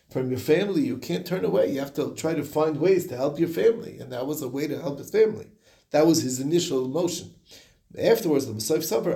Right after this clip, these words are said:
Adam Chashav Shani. Afterwards, he felt that person of, uh, Adam Chashav, it's, it's beneath his dignity to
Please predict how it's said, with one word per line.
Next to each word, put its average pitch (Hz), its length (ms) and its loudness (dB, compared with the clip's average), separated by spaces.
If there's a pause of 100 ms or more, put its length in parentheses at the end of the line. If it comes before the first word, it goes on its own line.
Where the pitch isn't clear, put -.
Adam 113 180 -8
Chashav 131 340 -6
Shani. 101 380 -8
Afterwards, 160 340 -6
he 127 60 -10
felt - 300 -4
that - 180 -8 (540)
person 151 400 2
of, 120 300 -8
uh, 107 300 -4
Adam 139 200 -6
Chashav, 113 640 -4 (280)
it's, - 280 -14 (160)
it's - 220 -20
beneath 143 480 -4
his 120 160 -8
dignity 127 540 -4
to 101 300 -10